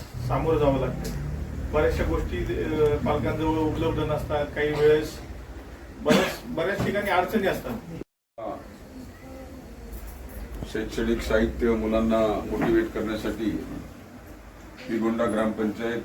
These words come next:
Speaker 2: वेलचीत ग्रामस्थ, आंबेकर ग्रामस्थ यांच्या वतीने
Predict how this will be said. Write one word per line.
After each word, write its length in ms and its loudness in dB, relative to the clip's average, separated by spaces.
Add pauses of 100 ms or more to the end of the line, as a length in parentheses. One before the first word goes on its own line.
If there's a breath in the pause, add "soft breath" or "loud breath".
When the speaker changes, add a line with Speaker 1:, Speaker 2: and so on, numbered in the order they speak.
(100)
Speaker 2:
वेलचीत 500 -4
ग्रामस्थ, 440 0 (480)
आंबेकर 320 4
ग्रामस्थ 520 0
यांच्या 260 -2
वतीने 500 0